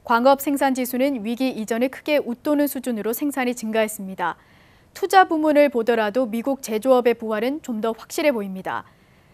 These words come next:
미국 제조업은 이천오 년 이후 줄곧 국내 투자가 해외 투자를 초과하는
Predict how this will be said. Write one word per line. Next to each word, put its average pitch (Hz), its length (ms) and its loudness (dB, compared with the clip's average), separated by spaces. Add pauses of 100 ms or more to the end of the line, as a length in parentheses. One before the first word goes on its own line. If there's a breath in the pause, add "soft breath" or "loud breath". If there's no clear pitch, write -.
(200 soft breath)
미국 269 320 0
제조업은 254 680 4
이천오 247 560 -2
년 269 260 4
이후 262 240 -2
줄곧 247 400 0
국내 285 320 0
투자가 247 440 0
해외 359 280 -2
투자를 254 460 0
초과하는 269 680 0